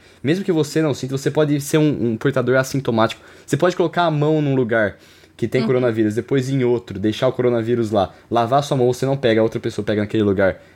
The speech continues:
Speaker 1: e, e, e pega o coronavírus. Então tem tudo isso aí, tá? É bom
Speaker 2: É,
Speaker 1: você
Speaker 2: eu
Speaker 1: lembrar
Speaker 2: vi um,
Speaker 1: disso.
Speaker 2: eu li um, um, um post esse, essa semana, foi bem forte, assim, de ver, porque você pode ter matado alguém e nem sabe.
Speaker 1: É, então.
Speaker 2: Porque
Speaker 1: E
Speaker 2: você não sentiu sintoma, mas você passou pra outra pessoa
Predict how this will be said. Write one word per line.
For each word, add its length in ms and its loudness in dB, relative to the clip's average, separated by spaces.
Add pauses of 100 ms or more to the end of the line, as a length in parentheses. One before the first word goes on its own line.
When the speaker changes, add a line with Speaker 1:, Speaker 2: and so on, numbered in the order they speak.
(120)
Speaker 1:
e, 720 0
e, 40 -6
e 40 -4
pega 200 0
o 20 -10
coronavírus. 320 0
Então 180 0
tem 200 0
tudo 220 -2
isso 120 -6
aí, 200 -2 (280)
tá? 120 -2 (100)
É 40 0
bom 80 -4
Speaker 2:
É, 220 0
Speaker 1:
você 80 0
Speaker 2:
eu 60 0
Speaker 1:
lembrar 100 0
Speaker 2:
vi 80 0
um, 80 0
Speaker 1:
disso. 80 -2
Speaker 2:
eu 60 0
li 160 0
um, 340 -4
um, 460 -4
um 60 -6
post 340 -6
esse, 260 -16
essa 160 -8
semana, 640 0 (100)
foi 160 -10
bem 220 -4
forte, 480 0
assim, 200 -4
de 140 -6
ver, 200 -4
porque 440 -2
você 220 -6
pode 280 0
ter 100 -6
matado 380 -2
alguém 280 -2
e 40 -2
nem 160 -2
sabe. 460 -2 (400)
Speaker 1:
É, 400 4
então. 380 -2
Speaker 2:
Porque 220 -2
Speaker 1:
E 20 0
Speaker 2:
você 360 4
não 140 -2
sentiu 420 -2
sintoma, 520 0
mas 180 -2
você 220 -6
passou 320 -2
pra 80 -4
outra 160 -2
pessoa 520 0